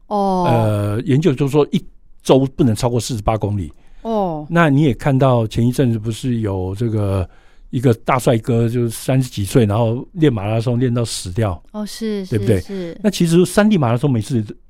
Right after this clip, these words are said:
Speaker 2: 基本上我们马拉松比赛常常都死人啊，可能各位没有注意到而已。而且讲一个白的，过度的运动哦，其实对健康是有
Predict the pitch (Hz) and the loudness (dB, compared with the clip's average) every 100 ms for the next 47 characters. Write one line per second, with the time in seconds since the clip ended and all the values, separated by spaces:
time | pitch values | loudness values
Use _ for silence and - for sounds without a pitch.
0 | - _ _ - - - - 254 123 175 | -20 _ _ -20 -20 -12 -2 2 4 4
1 | 135 113 110 135 147 - 90 135 113 117 | 4 2 0 0 -2 -8 -6 -4 -2 -2
2 | 127 123 123 - 76 87 98 107 98 110 | 2 2 0 -4 -8 -8 -8 -4 -4 0
3 | 143 127 123 113 123 - 110 98 101 78 | 2 2 2 0 -2 -2 -6 -4 -4 -6
4 | 85 - - - - - - 147 170 - | -10 -12 -18 -20 -20 -12 -2 2 4 4
5 | 113 147 120 98 107 104 - 190 143 156 | 2 0 -2 -2 0 -2 4 4 4 0
6 | 127 135 127 117 113 92 87 143 131 135 | -2 -2 -2 0 -2 -2 -4 -4 -4 0
7 | 170 - 139 127 123 139 98 78 | 0 2 2 2 0 -2 -6 -6